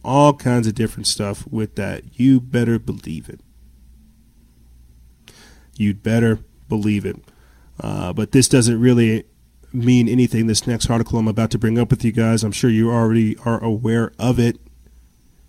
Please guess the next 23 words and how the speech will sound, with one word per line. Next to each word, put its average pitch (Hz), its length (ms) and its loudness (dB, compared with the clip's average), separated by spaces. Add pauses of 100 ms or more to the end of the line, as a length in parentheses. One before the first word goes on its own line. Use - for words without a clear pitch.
(280)
right 117 200 2
here. 110 360 2 (680)
It 120 140 2
says, 110 420 2 (840)
"Leaked 135 500 6 (240)
document 123 540 2
shows 120 320 2
that 113 100 0
the 117 80 -2
D 131 260 4
H 123 220 2
S 143 300 2
is 127 120 0
afraid 131 440 2
that 107 100 -4
masks 127 800 0 (380)
will 120 80 2
make 120 180 4
fake - 460 0
facial 139 340 2
recognition 123 560 2
useless." 143 560 2 (2000)
Yeah, 120 280 -4